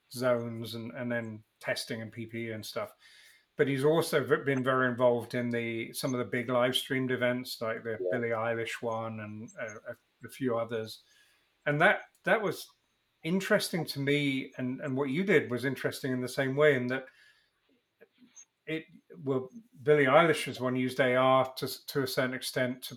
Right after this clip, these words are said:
Speaker 1: pre-, present something that would have been really, really tough to do actually live. Um, and have you been able to do stuff that would have been difficult to,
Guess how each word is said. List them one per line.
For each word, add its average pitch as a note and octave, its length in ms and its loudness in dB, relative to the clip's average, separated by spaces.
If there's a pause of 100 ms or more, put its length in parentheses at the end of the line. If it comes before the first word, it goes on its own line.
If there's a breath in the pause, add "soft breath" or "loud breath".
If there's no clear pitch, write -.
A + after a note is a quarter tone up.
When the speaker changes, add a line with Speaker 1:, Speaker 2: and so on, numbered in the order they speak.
Speaker 1:
pre-, D3 180 -8 (840 soft breath)
present E3+ 520 2
something C3+ 400 -2
that C3+ 80 -10
would C3 180 0
have C3+ 80 0
been B2 180 -2
really, C#3 340 -2
really B2 320 0
tough A#2+ 320 -6
to B2+ 100 -4
do A#2 380 -6
actually B2 460 -4
live. A#2 500 -6 (200)
Um, A#2 460 -2 (1080)
and C#3+ 280 0 (340)
have D3 140 -4
you D#3+ 160 -2
been E3+ 160 2
able D#3 220 4
to D3+ 140 -4
do C#3+ 180 -2
stuff D3+ 320 2
that D3+ 160 -6
would B2+ 120 -2
have B2 100 -2
been C3 180 0
difficult C3+ 600 -4
to, B2+ 180 -4